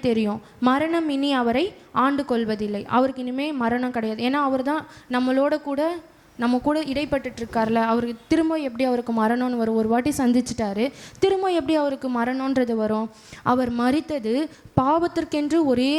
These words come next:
தரம் மரித்தார். அவர் ஒரு வாட்டி தான் மரிச்சாரு, பிதாவின் சித்தத்தை நிறைவேற்றும்படியாக அவர் ஒரு வாட்டி மரிச்சாரு. ஆனா நம்ம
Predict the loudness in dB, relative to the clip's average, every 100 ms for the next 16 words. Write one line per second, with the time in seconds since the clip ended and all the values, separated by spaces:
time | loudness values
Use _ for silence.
0 | 0 0 0 0 0 0 -2 -2 -6 -20
1 | -20 -20 -4 0 2 4 4 2 0 0
2 | 0 -2 -4 -2 0 0 0 0 0 -4
3 | -8 -4 -4 -4 -10 -2 0 2 2 0
4 | 0 -4 -4 -2 0 2 2 2 2 2
5 | 2 0 0 -2 -2 -2 -2 -8 -18 -16
6 | -2 0 2 2 2